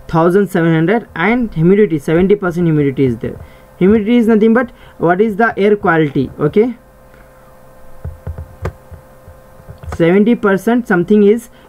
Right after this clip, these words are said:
polluted. Okay, something, eh, water or something has been there. Okay, pressure and temperature is this one.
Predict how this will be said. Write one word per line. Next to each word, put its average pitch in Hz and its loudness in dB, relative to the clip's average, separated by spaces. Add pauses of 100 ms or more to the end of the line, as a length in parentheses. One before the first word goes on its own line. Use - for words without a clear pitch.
(100)
polluted. 170 0
Okay, 156 -2
something, 202 0
eh, 170 -4 (300)
water 160 2
or 170 0
something 165 0
has 143 0
been 185 2
there. 123 -2
Okay, 202 -2 (1800)
pressure 165 0 (640)
and 156 0
temperature 175 0 (560)
is 170 2
this 170 0
one. 202 0